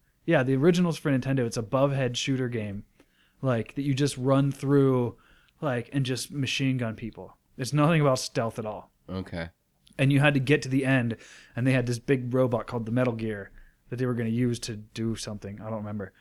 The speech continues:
Speaker 1: But I, I only ever played it in emulators, honestly, 'cause I never played it for my regular Nintendo.
Speaker 2: The legitimate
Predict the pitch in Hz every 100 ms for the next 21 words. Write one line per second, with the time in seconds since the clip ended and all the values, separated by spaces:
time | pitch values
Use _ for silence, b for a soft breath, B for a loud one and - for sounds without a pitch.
0 | b b - 117 - _ - 135 160 147
1 | 175 170 156 135 123 143 127 123 120 120
2 | 127 117 95 95 107 107 104 104 85 127
3 | 110 120 107 120 110 101 117 101 90 -
4 | 104 104 107 98 98 101 107 82 123 120
5 | 117 113 123 127 127 120 120 120